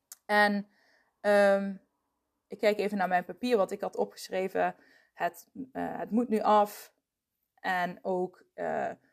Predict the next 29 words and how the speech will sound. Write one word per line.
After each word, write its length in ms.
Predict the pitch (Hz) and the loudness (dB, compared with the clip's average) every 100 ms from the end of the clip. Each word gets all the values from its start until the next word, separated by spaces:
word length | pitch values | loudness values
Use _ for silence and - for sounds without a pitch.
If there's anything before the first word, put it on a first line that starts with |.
| _ _ - | _ _ 2
dit 180 | 247 | 2
moet 120 | 233 208 | 2 0
ik 60 | |
nog 180 | 202 196 | -2 -8
voor 100 | - | -6
de 60 | 190 | -6
ene 160 | 202 | -6
klant 260 | 202 185 185 | -6 -8 -6
doen. 260 | 180 175 202 | -8 -8 2
Dat 160 | 214 233 | 4 4
moet 100 | 226 | 2
ik 60 | |
nog 160 | 208 202 | 0 -6
voor 100 | 190 | -6
de 60 | |
andere 160 | 185 190 | -6 -6
klant 200 | 185 185 | -12 -12
doen. 180 | 180 180 | -10 -8
Ik 80 | 190 | -8
moet 120 | 180 | -8
nog 80 | 180 | -8
een 100 | - | -2
podcast 440 | 269 269 233 - | -2 0 -2 0
opnemen, 400 | 208 202 196 196 | -4 -2 -2 -2
want 120 | 185 | -6
die 80 | 185 | -6
ben 140 | 185 | -6
ik 80 | 185 | -6
vergeten. 540 | - 180 180 180 175 | -10 -8 -6 -6 -10